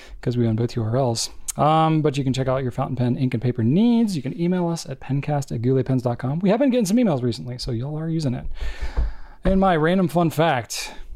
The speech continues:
is truly random today. Um, did you know that humans have jumped further than horses in the Olympics? So the Olympic world record for the longest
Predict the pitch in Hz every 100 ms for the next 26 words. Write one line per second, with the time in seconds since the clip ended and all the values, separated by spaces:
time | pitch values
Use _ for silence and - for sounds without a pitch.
0 | - 123 110 - - 131 123 110 113 104
1 | 104 131 139 151 240 - - - - -
2 | - - - - 131 123 117 117 147 160
3 | 165 156 202 226 127 147 - 151 127 160
4 | 180 - - 185 180 156 127 165 175 127
5 | 113 131 135 135 165 - - - - -
6 | - - - - - - - 123 131 143
7 | 147 143 147 127 131 175 156 131 120 131
8 | 151 151 -